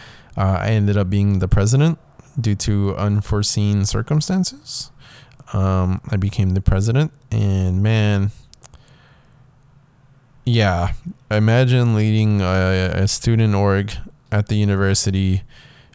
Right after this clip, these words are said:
um, with some people who wanna do stuff in engineering, right? How do you do that? Oh, well, I figured it out. Um, and it's been great.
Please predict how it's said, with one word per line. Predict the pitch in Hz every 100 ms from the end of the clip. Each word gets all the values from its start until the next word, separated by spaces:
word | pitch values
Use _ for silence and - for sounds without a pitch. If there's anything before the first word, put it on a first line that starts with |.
| -
um, | 101 92 92
with | 95 92
some | - 107 95 92
people | 117 - 104 101
who | 101 98 92 92 -
wanna | 123 104 98 95
do | 92 98
stuff | 95 - 90 - - - - - - -
in | - 95
engineering, | 92 95 101 92 87 92 -
right? | 101 98 - - -
How | 98
do |
you | 98
do | 98 98
that? | 98 90 - -
Oh, | 98 95 -
well, | 101 101
I | 95 101
figured | - 104 104 104
it | 110
out. | 113 104 - - - - - _ -
Um, | 95 92 92 95 104 - - - - -
and | 110 101 98 98
it's | 101 -
been | 117 117
great. | 127